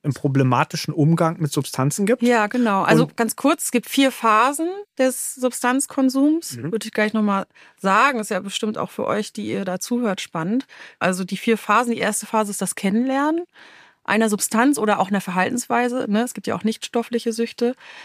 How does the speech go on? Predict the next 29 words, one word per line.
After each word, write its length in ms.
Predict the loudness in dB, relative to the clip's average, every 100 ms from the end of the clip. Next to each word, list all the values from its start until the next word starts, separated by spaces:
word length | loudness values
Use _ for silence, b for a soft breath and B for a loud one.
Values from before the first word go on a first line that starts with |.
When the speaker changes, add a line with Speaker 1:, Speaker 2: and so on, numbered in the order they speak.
| B
Speaker 2:
Dann 220 | 0 2
kommt 240 | 2 2 2
das 120 | 0
Experime-, 520 | -2 -2 -2 0 0 -4 -6
Experimentieren, 1000 | -6 -2 0 0 0 2 4 4 2 -4 b b b b
dann 180 | 0 2
der 100 | 2
soziale 600 | 0 0 4 4 4 0
Konsum 920 | -2 0 0 -2 -4 0 2 2 0 -8 b b b -2
und 240 | 0 2
dann 180 | 2 2
der 120 | 0
problematische 840 | 0 -2 0 2 4 4 2 -6
Konsum 420 | -2 0 4 4 2
und 140 | 0
dann 100 | -2
der 120 | -2
süchtige 500 | -2 -6 -6 -8 -8
Konsum. 800 | -8 -10 -10 -10 -14 -12 -12 -14 _ _ _ _ _ _ _ _
Speaker 1:
Ja. 300 | 2 4 4 -2 _ _ _ _ _ _ -18 B B B B _
Und 300 | 2 4 2
ich 140 | -2 -2
glaube, 340 | 2 2 4
dass 300 | 2 0 -4
ich 180 | -4 0
jetzt 200 | 0 -2
auf 140 | -4 0
mich 220 | 0 0
bezogen 720 | -2 0 0 2 2 0 -2